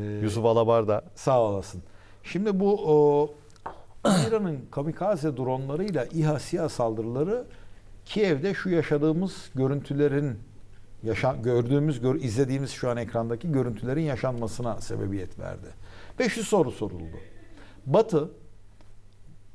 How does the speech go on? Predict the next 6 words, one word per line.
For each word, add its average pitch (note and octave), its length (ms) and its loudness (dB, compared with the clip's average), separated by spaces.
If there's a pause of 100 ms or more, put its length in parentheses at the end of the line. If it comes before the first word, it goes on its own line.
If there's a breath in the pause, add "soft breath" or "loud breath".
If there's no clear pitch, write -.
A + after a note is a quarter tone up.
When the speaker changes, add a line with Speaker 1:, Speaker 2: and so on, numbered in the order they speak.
(100)
Speaker 2:
yapmış F3+ 440 0
olduğu D3 400 -2
destekle D#3+ 720 -2 (140)
Ukrayna E3+ 600 2
hava F3 180 4
savunma D#3+ 680 2